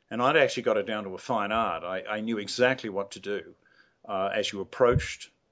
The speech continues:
Bombay or Madras or Calcutta or wherever you were going. And all you really wanted to do was get fuel and get the heck out of there. You didn't need,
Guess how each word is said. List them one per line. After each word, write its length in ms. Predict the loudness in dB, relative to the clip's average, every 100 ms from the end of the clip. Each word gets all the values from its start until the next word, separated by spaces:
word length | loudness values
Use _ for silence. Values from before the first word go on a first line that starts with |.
| _ -4
Bombay 760 | 2 4 4 2 2 0 -4 -6
or 200 | -6 -4
Madras 640 | -4 0 4 4 2 -2
or 240 | -6 -8 -6
Calcutta 500 | 0 0 2 0 0
or 260 | -4 -2
wherever 280 | 0 0 -2
you 120 | -8
were 60 | -6
going. 520 | 2 4 4 0 -8 _ -20 -20 -12 0
And 80 |
all 160 | 4 6
you 120 | 6
really 200 | 6 4
wanted 280 | 2 0 -2
to 80 | -6
do 180 | -8 -8
was 100 | -6
get 220 | -4 -4
fuel 460 | -2 0 0 -2 -6
and 100 | -6
get 140 | -4
the 80 | -2
heck 220 | -2 2
out 200 | 4 4
of 120 | 2
there. 240 | -4 -14 -18 _ _ _ _
You 160 | -4 4
didn't 220 | 4 4
need, 260 | 2 0